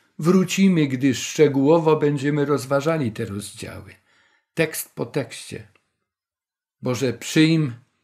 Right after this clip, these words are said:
chwałę, cześć i uwielbienie, której godzien jesteś,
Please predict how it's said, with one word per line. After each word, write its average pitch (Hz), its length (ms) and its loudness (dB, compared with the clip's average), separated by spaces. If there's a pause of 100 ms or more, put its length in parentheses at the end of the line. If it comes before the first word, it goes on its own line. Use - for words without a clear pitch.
(360)
chwałę, 151 640 2
cześć 156 560 0
i 160 60 -2
uwielbienie, 156 760 -2
której 160 400 -4
godzien 139 440 -2
jesteś, 101 640 -10